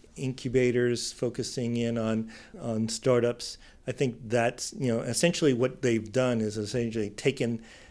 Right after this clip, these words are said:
something that the oil and gas companies had in their backyard and actually moving it up front and having more people access to it. I think that, you know, their focus on hydrogen, I think that that's, that's coming along.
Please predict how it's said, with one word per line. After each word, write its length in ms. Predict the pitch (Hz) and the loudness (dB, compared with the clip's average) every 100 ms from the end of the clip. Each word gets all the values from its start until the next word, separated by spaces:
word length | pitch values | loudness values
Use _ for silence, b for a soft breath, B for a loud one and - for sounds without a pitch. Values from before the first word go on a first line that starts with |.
| - | -12
something 440 | - - 147 147 135 | 0 0 2 2 2
that 320 | 117 - - | 2 0 -8
the 80 | 131 | -4
oil 280 | 139 127 135 | 0 2 0
and 140 | 113 | 0
gas 240 | 113 117 | 2 2
companies 440 | - 127 120 113 113 | 0 -4 -4 -6 -2
had 240 | 120 113 | 0 0
in 160 | 113 110 | 0 -2
their 180 | 110 107 | -2 0
backyard 840 | 110 107 104 110 113 110 107 110 B B B | 0 -2 -4 -2 0 2 0 -2 B B B
and 200 | 127 113 | -4 -2
actually 360 | 113 117 - 113 | -2 -2 -2 0
moving 400 | 110 120 117 113 | 2 2 2 0
it 100 | 110 | -2
up 140 | 117 | -4
front 360 | - 127 120 113 | -6 -2 -2 -2
and 140 | 107 | -4
having 500 | 110 113 107 104 107 | -2 -2 -4 -4 -4
more 180 | 107 110 | -2 -2
people 360 | 107 117 110 104 | -4 -8 -6 -6
access 520 | 104 98 - - - | -6 -6 -8 -10 -12
to 200 | - 104 | -8 -8
it. 140 | 95 B B B B B | -8 B B B B B
I 80 | 123 | -2
think 300 | - 127 113 | 0 0 2
that, 200 | 120 113 - | 2 2 -4
you 140 | 139 120 | -2 0
know, 80 | |
their 180 | 113 110 | 2 0
focus 480 | 107 - 123 123 - | 0 0 0 -2 -2
on 180 | 123 113 | -2 -2
hydrogen, 680 | 107 120 117 113 110 117 113 | -2 -2 0 -2 -2 -2 0
I 100 | 107 | -2
think 260 | 123 113 | -4 -4
that 140 | 117 110 B B B B | -4 -6 B B B B
that's, 320 | 123 117 117 | -2 -2 -4
that's 480 | 185 123 113 113 - - | -4 -2 -2 -4 -8 -6
coming 340 | 135 123 117 | -2 0 0
along. 640 | 110 107 113 110 107 107 | 0 0 2 0 -2 -4